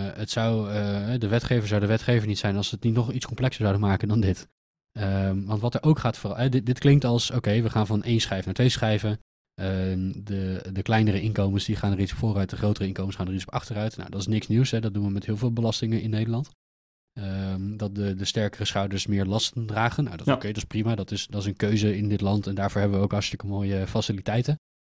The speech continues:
Speaker 1: Ehm, dus dat, nou goed, daar gaan we verder niks, eh, niks van zeggen. Maar het is wel zo, eh, kijk, ik zeg van, nou, ik keer geen honderdvierendertigduizend euro aan dividend uit, dus ik ga erop vooruit, want mijn box twee belasting gaat omlaag. Dat klopt. Maar dan zijn we er nog niet.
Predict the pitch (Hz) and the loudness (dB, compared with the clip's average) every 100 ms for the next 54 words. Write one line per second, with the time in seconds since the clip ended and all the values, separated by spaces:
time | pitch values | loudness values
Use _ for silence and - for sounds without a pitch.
0 | _ 107 104 95 95 95 92 98 101 98 | _ -6 -2 0 0 0 -2 -2 -4 -2
1 | 101 - - 82 - - 87 95 107 101 | -4 -6 -16 -14 -10 -6 -2 -2 0 0
2 | 101 - - 101 104 - 98 98 110 170 | 0 -2 -2 0 0 -2 -2 -2 -2 -6
3 | _ _ _ _ _ - 107 113 113 117 | _ _ _ _ _ -2 0 2 2 2
4 | 110 113 143 104 104 104 101 104 95 - | 4 4 2 2 0 0 0 -4 -6 -6
5 | - 117 - 98 92 107 - 113 - 110 | -2 -2 0 -4 -4 -4 0 0 2 0
6 | 107 101 104 110 101 95 92 92 - 98 | 0 -4 -4 -2 -2 -2 -2 -2 -4 -4
7 | 90 90 87 101 90 82 98 - - 113 | -4 -4 -2 -2 -2 -4 -4 -4 -4 -2
8 | 92 95 90 - 87 143 - 98 90 90 | -2 -4 -6 -6 -4 -4 -4 -4 -2 -2
9 | 87 87 - 92 - 90 92 107 - 117 | -2 -6 -8 -6 -6 -6 -2 0 0 0
10 | 113 110 101 147 - - _ _ _ _ | 0 -2 -2 -4 -6 -16 _ _ _ _
11 | - - - - - _ _ _ - 98 | -2 0 -2 -12 -20 _ _ _ -4 -2
12 | 78 - 104 104 98 85 78 80 - | -2 -2 0 2 2 0 -2 -6 -8